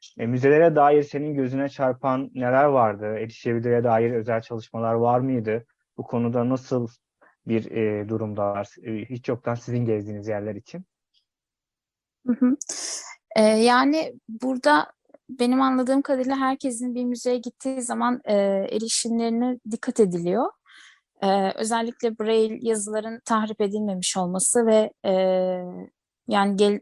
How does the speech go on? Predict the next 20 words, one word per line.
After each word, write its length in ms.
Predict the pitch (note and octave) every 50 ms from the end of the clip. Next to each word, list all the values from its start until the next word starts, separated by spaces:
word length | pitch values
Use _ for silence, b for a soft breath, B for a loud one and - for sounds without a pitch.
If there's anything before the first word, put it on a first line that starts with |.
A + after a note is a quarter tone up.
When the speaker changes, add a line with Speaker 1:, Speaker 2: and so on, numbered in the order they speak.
| -
Speaker 2:
yani 160 | G#3 G3 G3 F#3+
zaten 400 | - A3 A3 A3 - B3 A3+ -
turistik 440 | - A3+ A3+ - - - A#3+ -
yerlere 340 | B3 A3 G#3+ G#3+ G#3+ G#3+ A3+
gittiğimiz 520 | G3+ A#3 A3 - - A#3+ A#3 A#3+ A#3+ A3+ -
için 200 | - C#4 B3+ A#3
genel 240 | A3 G#3+ G#3+ G#3+
olarak 220 | G#3+ A3+ A#3 A#3 - -
İngilizce, 640 | A3+ A3 G#3 G#3+ A3 G#3+ G3+ F#3+ F#3 F#3 F3+ F3 _ b b b b b b b b b -
e, 220 | A3 F#3 F#3+ F#3+ F#3+
basımlı 380 | G#3 G#3+ - - A3 A3 G#3+
olması 440 | G#3 G#3 G#3 G#3+ A3 - - - A#3+
bence 340 | A#3 A3 G#3+ A3 A3+ A#3+ A3
büyük 300 | A3+ A#3 A#3 - _ -
bir 60 | F#3+
kolaylık. 680 | _ - - F3+ F3 E3+ E3+ F3 G3 C4 D4+ - - _ _ B B B B B B B B B
Ama, 380 | - C4 C#4 D4 D4+ D#4 - - -
e, 260 | B3 A#3+ A#3+ B3 B3
benim 360 | A3+ A3+ C4+ C4+ C#4 C#4 C#4 C4
gözlemlediğim 840 | C4+ C4 B3+ B3 B3+ B3+ B3+ B3+ B3+ B3 - C4+ C4+ C4+ C4+ C4+